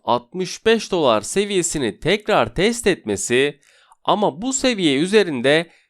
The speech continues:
kalıcılığını sağlayamadığını görüyoruz. Bu akşamki karar sonrası bin yedi yüz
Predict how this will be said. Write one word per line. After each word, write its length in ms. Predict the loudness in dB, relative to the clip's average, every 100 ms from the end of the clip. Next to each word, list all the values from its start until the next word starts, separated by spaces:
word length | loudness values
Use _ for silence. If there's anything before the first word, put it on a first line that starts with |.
| _
kalıcılığını 960 | -2 0 0 -4 0 2 4 2 0 -2 _
sağlayamadığını 920 | -2 4 6 6 6 4 0 0 0
görüyoruz. 840 | 0 0 2 2 0 -4 -8 -18 -20 _ -20 -20 -20 _ _ _ _ _
Bu 200 | 0 2
akşamki 640 | 2 0 0 0 -2 -8
karar 360 | -4 0 4 2
sonrası 920 | 2 0 0 0 0 2 2 2 -2 _ _ _ -6
bin 260 | -4 -4
yedi 240 | -4 -4 -4
yüz 200 | -6